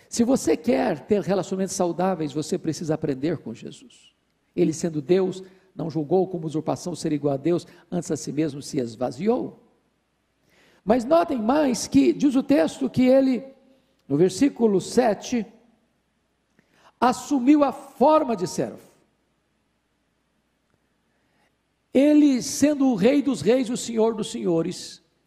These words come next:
ele não veio para ser servido, ele veio para servir. Ele usa como símbolo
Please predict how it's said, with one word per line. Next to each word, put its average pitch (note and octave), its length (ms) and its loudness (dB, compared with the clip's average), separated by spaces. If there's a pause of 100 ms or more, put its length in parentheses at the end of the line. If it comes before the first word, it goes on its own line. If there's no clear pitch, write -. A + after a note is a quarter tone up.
(480)
ele B3+ 160 6
não D#4+ 140 -2
veio D4 240 2
para G3+ 140 0
ser G#3 180 2
servido, F#3+ 460 -2
ele G3+ 100 0
veio F3+ 180 -2
para C#3+ 140 -4
servir. F#3+ 560 -2 (1700)
Ele B3+ 240 4
usa D4+ 320 4
como A#3 200 -2
símbolo B3 1200 2